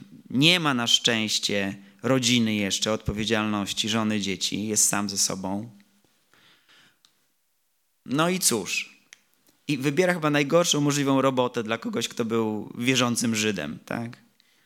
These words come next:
Ale taka była dostępna. Gdzieś, mm, jest wysłany za miasto, na wieś i po prostu karmi świnki.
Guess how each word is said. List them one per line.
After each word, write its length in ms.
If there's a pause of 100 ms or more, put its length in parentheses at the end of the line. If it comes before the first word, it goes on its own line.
(880)
Ale 160
taka 340
była 200
dostępna. 680 (540)
Gdzieś, 680 (400)
mm, 220
jest 220
wysłany 840 (220)
za 180
miasto, 800
na 260
wieś 500 (840)
i 160
po 140
prostu 800
karmi 300
świnki. 600